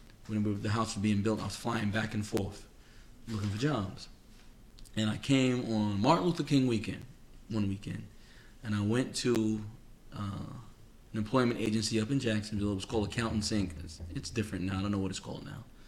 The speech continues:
I said, "I'm here for the open house." And the woman, Jill, she said, "The open house was last week."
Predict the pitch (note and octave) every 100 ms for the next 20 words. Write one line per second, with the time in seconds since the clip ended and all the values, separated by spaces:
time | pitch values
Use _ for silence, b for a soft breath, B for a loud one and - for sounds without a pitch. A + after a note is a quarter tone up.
0 | b b b b b b b b b -
1 | - C#3+ C#3+ F3+ E3+ F#3+ A3 G#3 G#3+ G#3
2 | G#3 F3+ F#3+ F3+ G#2 - - - - -
3 | - - - G#2+ A2 A#2 A2+ G#2+ A#2 A#2
4 | B2 A2+ - A#2 - A2+ - - - D3+
5 | F#3+ C#3+ F#3 F#3+ E3 D3 D#3 D#3+ - D3+